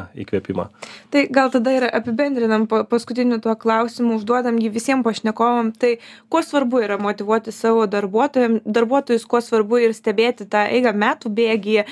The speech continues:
Speaker 2: ką gauna įmonė iš to ir ką gauna, na, ir patys darbuotojai, žinoma.
Speaker 1: Mhm. Man rodos, kad, e, aš gal dviem kampais pasakyčiau. Vienas kampas toksai bendras ir labai gyvenimiškas. A, ar tikrai mes norim būti aplinkose, nežinau, darbe,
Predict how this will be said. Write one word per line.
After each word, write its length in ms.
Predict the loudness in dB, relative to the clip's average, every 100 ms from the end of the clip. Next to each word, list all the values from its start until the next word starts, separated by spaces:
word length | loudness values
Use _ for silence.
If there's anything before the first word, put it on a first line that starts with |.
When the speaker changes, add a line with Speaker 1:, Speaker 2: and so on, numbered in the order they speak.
| -14 -2
Speaker 2:
ką 160 | 0 2
gauna 300 | 2 2 0
įmonė 420 | 2 2 2 0
iš 140 | -2
to 160 | -2 0
ir 160 | 0 0
ką 160 | 0
gauna, 320 | 0 -2 -4 -4
na, 180 | -2 0
ir 20 |
patys 300 | 0 -2 0
darbuotojai, 540 | 0 4 2 0 -4 -4
žinoma. 320 | -4 -4 -8
Speaker 1:
Mhm. 380 | -10 -10 -12 -12 _ -20 -20 -16 -16 -6
Man 140 | 0 2
rodos, 300 | 2 2 0
kad, 240 | 0 2 4
e, 240 | 4 2 -2 -8 -16 -16 -14 -2 0 0
aš 160 | -4 0
gal 140 | 0
dviem 220 | 2 0 0
kampais 400 | -2 -2 -4 -6
pasakyčiau. 560 | -8 -8 -12 -10 -8 0
Vienas 280 | 2 2 2
kampas 300 | 2 2 0
toksai 200 | -2 -4
bendras 380 | 0 0 0 -2
ir 80 | -2
labai 240 | 0 0
gyvenimiškas. 720 | 0 -2 -2 -4 -10 -10 -10 -16 -20 -20 -20 -20 -20 _
A, 280 | 0 2 4 0
ar 80 | -2
tikrai 300 | -2 0 0
mes 160 | -2 0
norim 280 | 0 0 0
būti 240 | 0 0
aplinkose, 800 | -2 -4 -2 -2 -2 0 0 0 -6 -20 -20 _
nežinau, 380 | -4 0 0 2
darbe, 380 | 0 0 0